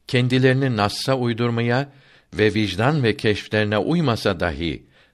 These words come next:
Nas ile amel etmeye mecburdur. Bunlar, doğru keşflerin hasıl olması için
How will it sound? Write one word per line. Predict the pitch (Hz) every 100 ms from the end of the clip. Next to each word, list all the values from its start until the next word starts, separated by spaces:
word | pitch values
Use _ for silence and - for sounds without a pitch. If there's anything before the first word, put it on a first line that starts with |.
| -
Nas | 95 151 170 -
ile | 120 113
amel | 107 110 107
etmeye | 104 98 101 98
mecburdur. | 95 90 87 71 80 - 62 - _ _ _ _ _ _ _ _ _ _ _ -
Bunlar, | 104 123 123 156 160 - _ _ - 87
doğru | 113 117 139 196
keşflerin | 139 123 - 117 113 110
hasıl | 98 104 95 131
olması | 123 98 87 - 90
için | 82 90 71